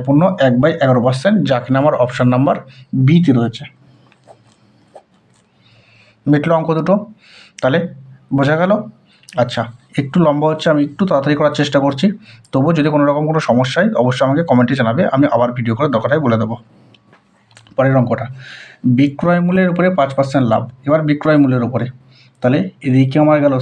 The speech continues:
সিপি, এদিকে গেল আমার এসপি। এবার বলছে বিক্রয় মূল্যের উপরে, তাই বিক্রয় মূল্যকে আমি একশো ধরবো এবং বিক্রয় মূল্যের উপরে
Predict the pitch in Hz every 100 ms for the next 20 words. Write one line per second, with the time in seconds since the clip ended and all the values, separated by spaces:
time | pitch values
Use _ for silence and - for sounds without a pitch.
0 | 131 120 117 170 185 - _ _ _ -
1 | 127 139 151 151 147 147 127 127 151 165
2 | - 113 113 - _ _ - _ _ _
3 | _ _ - _ _ _ _ _ _ -
4 | - - - 143 147 175 190 139 139 170
5 | 175 175 170 143 123 117 135 131 131 151
6 | 156 165 165 170 170 147 - 123 113 -
7 | - - _ _ _ _ _ _ _ _
8 | _ - 147 165 131 127 143 143 147 151
9 | 147